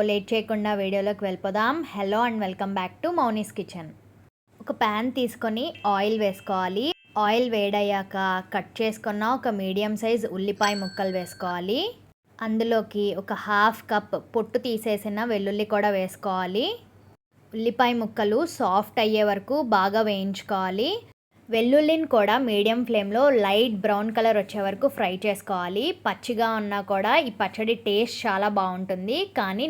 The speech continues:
నిలవ ఉండదు. వెల్లుల్లి ఫ్లేవర్ ఇష్టపడే వాళ్ళు one to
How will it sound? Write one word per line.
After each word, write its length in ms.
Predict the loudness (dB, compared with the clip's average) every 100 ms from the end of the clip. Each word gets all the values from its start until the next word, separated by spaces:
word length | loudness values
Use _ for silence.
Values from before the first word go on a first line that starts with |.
| 0
నిలవ 240 | 0 2 2 0
ఉండదు. 340 | -4 -2 2 0 -2 -16 -20 -20 _ _ _ -8 -4
వెల్లుల్లి 380 | 2 4 4 2
ఫ్లేవర్ 340 | 2 2 4 2 0
ఇష్టపడే 380 | -2 0 0 2 0
వాళ్ళు 240 | 2 2 2 0
one 120 | 0
to 60 | 0